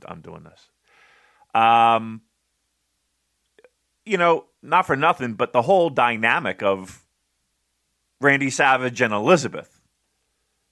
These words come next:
you know, not, <laughs> not, not the, not the, the, the best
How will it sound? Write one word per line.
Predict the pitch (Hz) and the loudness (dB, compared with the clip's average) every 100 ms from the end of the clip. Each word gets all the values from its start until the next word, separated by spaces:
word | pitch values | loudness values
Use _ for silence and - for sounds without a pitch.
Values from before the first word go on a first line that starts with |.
| _ _ _ _ _ _ _ _ _ - | _ _ _ _ _ _ _ _ _ -16
you | 131 | -12
know, | 110 113 _ _ _ _ _ _ | -12 -14 _ _ _ _ _ _
not, | - 185 - _ - - | -12 -10 -12 _ -20 -20
<laughs> | - - | -18 -16
not, | 135 269 123 | -10 -8 -4
not | 135 311 - | -2 -2 -2
the, | 123 101 98 _ _ _ - | -6 -6 _ _ _ _ -8
not | 165 | -8
the, | 180 117 110 113 - | -6 -8 -10 -20 -10
the, | 123 120 | -10 -8
the | 120 101 101 _ - - - | -10 -10 -10 _ -20 -20 -4
best | 180 117 - | -2 -2 -10